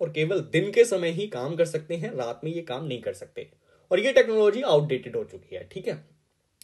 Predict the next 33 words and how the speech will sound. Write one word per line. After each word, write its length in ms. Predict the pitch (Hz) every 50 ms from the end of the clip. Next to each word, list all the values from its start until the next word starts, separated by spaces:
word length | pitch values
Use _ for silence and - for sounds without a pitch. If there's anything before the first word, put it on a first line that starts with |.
| _ _
तो 80 | - 190
अब 340 | 190 185 - - 233 254 240
जो 120 | 262 262
सैटेलाइट 400 | 254 220 190 175 180 185 190 175
यूज़ 240 | 160 156 170 180 -
किए 120 | - 151
जाते 240 | 143 139 120 - 123
हैं 160 | 120 139 175
वो 200 | 185 160 180 214
माइक्रोवेव 640 | 165 131 117 117 120 117 - 143 147 147 165 196 190
या 140 | 156 139 135
फिर 220 | 127 - 208 220 - - _ _ _ _ - _ _ _ -
रेडार 560 | 131 127 123 131 139 135 135 139 151 170 190
टेक्नोलॉजी 560 | 190 - 143 - 120 120 120 120 117 120 120
पर 320 | 113 - 185 226 254 254 _ _ _ _ -
बेस्ड 360 | 131 113 113 117 110 110 -
होते 200 | 98 92 - -
हैं। 240 | - - - - _ _ _ _ _ - - _ _
So, 60 | -
ये 140 | 175 185 220
जो 180 | 233 269 269 -
सैटेलाइट 480 | - - 185 143 156 160 190 220 233
आपने 280 | 226 185 175 185 190 190
अभी 160 | 185 180 185
दे-, 160 | 170 147 139
अ, 180 | - 139 139 135
देखा 340 | 127 131 139 143 147 196 185
है, 200 | 170 165 175 190
सोट, 420 | - - 147 135 143 160 - - - _ _ -
इसमें 420 | 165 156 - - 208 220 226 220 170
भी 320 | 160 220 247 247 - - -
एडवांस 580 | 139 147 151 156 151 165 175 196 208 226 226 - 185
माइक्रोवेव 840 | 160 147 135 127 131 139 135 - 165 170 165 160 170 190 196 196